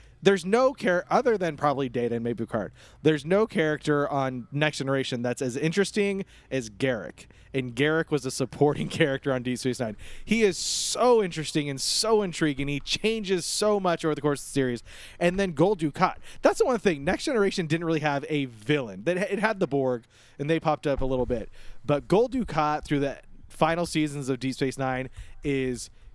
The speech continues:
mean and evil, and you hate him, but you love him 'cause he's so good at being a villain. Next Generation missed, missed, missed out on that. Again, because their episodic nature, they had a villain for one episode,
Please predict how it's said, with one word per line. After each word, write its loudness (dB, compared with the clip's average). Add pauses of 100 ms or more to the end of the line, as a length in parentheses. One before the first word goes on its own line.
(120)
mean -2
and -8
evil, 0
and -8
you -4
hate -2
him, -2
but -4
you 0
love 2
him -2
'cause 0
he's -2
so 4
good -2
at -2
being 0
a -2
villain. -2 (460)
Next -2
Generation -2
missed, -4 (100)
missed, -4
missed -2
out 2
on -4
that. -8
Again, 0 (280)
because -2
their 0
episodic -2
nature, -4
they -2
had -2
a -2
villain 0
for -2
one -2
episode, 0